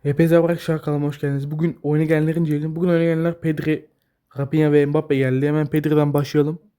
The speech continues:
Şu ikinci güçlendirici teknik verelim. Spalletti menajeriyle yüz dört olmakta.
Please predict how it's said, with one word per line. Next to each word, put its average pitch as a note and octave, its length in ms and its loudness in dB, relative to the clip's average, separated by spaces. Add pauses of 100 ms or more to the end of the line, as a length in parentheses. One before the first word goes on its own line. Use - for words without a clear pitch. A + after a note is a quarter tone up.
(1600)
Şu - 200 -12
ikinci F3 340 -4
güçlendirici F3 600 -2
teknik E3+ 340 -6
verelim. D#3 400 0 (2500)
Spalletti F3+ 540 0
menajeriyle D#3+ 840 0
yüz D3 180 -10
dört D#3 200 -2
olmakta. C3+ 680 -4